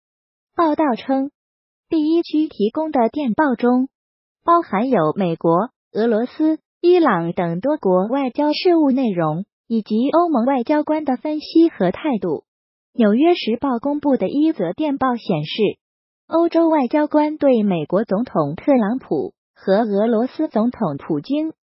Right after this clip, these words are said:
今年七月在芬兰的会晤持积极态度，认为会晤至少对普京而言是成功的。而今年三月的一份电报则总结了特朗普上台以来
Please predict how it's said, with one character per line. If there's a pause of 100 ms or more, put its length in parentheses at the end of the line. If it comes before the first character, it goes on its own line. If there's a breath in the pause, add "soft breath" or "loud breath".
今
年
七
月
在
芬
兰
的
会
晤
持
积
极
态
度， (540)
认
为
会
晤 (240)
至
少 (120)
对
普
京
而
言
是
成
功
的。 (360)
而
今
年
三
月
的
一
份
电
报 (760)
则
总
结
了
特
朗
普
上
台
以
来